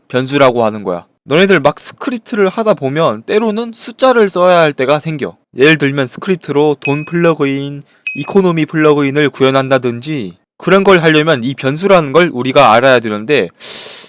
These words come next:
내가 예전에 트리거 강좌했을 때 변수 강좌 안 한 걸 너무 아쉬워해. 그때 내가 트리거 강좌하고 힘들다고 잠깐 쉬었는데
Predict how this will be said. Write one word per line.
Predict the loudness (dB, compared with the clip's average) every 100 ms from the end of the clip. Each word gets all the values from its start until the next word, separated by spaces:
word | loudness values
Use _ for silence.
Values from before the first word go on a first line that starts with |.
| -2
내가 | 2 2
예전에 | 2 0 -4
트리거 | -4 -6 0 0
강좌했을 | 0 0 -2 -2 -4
때 | -2 -2 -2
변수 | -4 -2 0 -2
강좌 | -4 0 0
안 | 2
한 | -2 -2
걸 | 0 0 -2
너무 | -2 2
아쉬워해. | 2 0 -2 -4 -6 -14 _
그때 | -14 -4 -2
내가 | 0 0
트리거 | -2 -4 0 0
강좌하고 | 0 -4 -2 0 -2
힘들다고 | -4 -2 0 0 0 -2
잠깐 | -4 -6 -2 -2
쉬었는데 | -2 -2 -4 -6 -6 -6